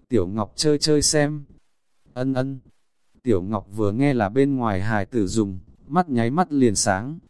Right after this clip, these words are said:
đem kia một đống món đồ chơi toàn lộng qua đi, một người đi chơi. Tịch Tình Nhi cười cười,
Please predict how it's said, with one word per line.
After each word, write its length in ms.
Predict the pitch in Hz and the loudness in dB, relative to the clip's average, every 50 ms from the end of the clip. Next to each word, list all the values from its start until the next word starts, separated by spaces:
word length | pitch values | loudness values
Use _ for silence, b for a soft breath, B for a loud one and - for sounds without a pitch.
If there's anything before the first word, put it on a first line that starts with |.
| _ _ | _ _
đem 260 | - 131 139 139 143 - | -4 -2 -2 0 -2 0
kia 200 | - 156 156 143 | 2 4 4 4
một 220 | 135 120 101 104 | 2 -2 -6 -4
đống 260 | 110 113 117 120 120 | -4 -4 -2 -2 -2
món 220 | 117 117 127 156 151 | -2 -2 -2 -2 -2
đồ 160 | 143 113 98 | -2 -2 -2
chơi 240 | - - 151 147 143 | 0 0 0 0 0
toàn 260 | - 123 107 98 101 | 0 -2 -2 -2 -2
lộng 220 | 104 110 104 104 - | -2 -4 -4 -6 -6
qua 140 | 156 147 | -6 -4
đi, 340 | 143 151 160 156 151 143 139 - _ - _ - | 0 0 0 0 0 -2 -8 -14 _ -20 _ -14
một 240 | - 127 113 107 101 | -8 -8 -6 -6 -6
người 240 | 104 107 110 101 98 | -4 -2 0 0 2
đi 180 | 110 139 147 143 | 4 4 4 4
chơi. 440 | 147 151 139 135 139 139 135 131 123 - - _ _ _ _ _ _ _ | 2 2 2 4 2 2 0 -4 -8 -14 -20 _ _ _ _ _ _ _
Tịch 160 | - 117 101 - _ | -4 -2 -2 -2 _
Tình 260 | 120 110 104 107 120 | 0 0 0 0 2
Nhi 180 | 131 139 143 139 | 6 6 6 6
cười 240 | - 127 110 98 | 4 0 -4 -4
cười, 440 | 90 - 120 113 107 98 92 92 - | -2 -2 -2 0 0 0 -2 -4 -10